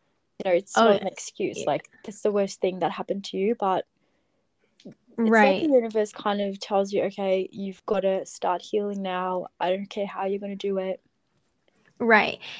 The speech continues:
Speaker 2: It was
Speaker 1: Yeah.
Speaker 2: almost like what I felt, and this was something I felt in twenty twenty before all this stuff in twenty twenty-one happened.
Speaker 1: Yeah.
Speaker 2: In twenty twenty, I felt like the work that I was doing during covid was almost like a lot of internal work setting me up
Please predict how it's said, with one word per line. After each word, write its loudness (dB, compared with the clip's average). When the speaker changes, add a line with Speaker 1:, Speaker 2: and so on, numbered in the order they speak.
Speaker 2:
It 2
was 6
Speaker 1:
Yeah. -
Speaker 2:
almost 4
like 6
what 6
I 8
felt, 0
and 0
this 0
was -4
something 0
I 2
felt 2
in 2
twenty -2
twenty -4
before 0
all 2
this -2
stuff -2
in -2
twenty -4
twenty-one 0
happened. -4
Speaker 1:
Yeah. 0
Speaker 2:
In 0
twenty 0
twenty, 2
I -4
felt 4
like 0
the 2
work 0
that 0
I 2
was -4
doing -2
during 4
covid 0
was 0
almost 0
like 0
a 0
lot 4
of 0
internal 0
work 0
setting -2
me 2
up -2